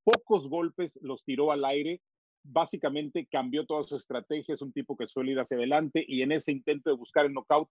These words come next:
recibe golpes. Le ha pasado muchas veces. Ya lo hablábamos con Eddie Álvarez, con,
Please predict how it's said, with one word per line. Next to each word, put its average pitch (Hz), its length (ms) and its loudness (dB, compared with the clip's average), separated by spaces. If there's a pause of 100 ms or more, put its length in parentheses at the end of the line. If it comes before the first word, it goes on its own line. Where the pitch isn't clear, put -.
(280)
recibe 151 440 2
golpes. 151 440 2
Le 131 140 -4
ha 139 80 -4
pasado 143 320 0
muchas 143 320 -4
veces. 147 340 -2 (220)
Ya 127 100 2
lo 135 80 2
hablábamos 139 400 2
con 110 140 -8
Eddie 127 160 -2
Álvarez, 135 340 -4
con, 117 220 -8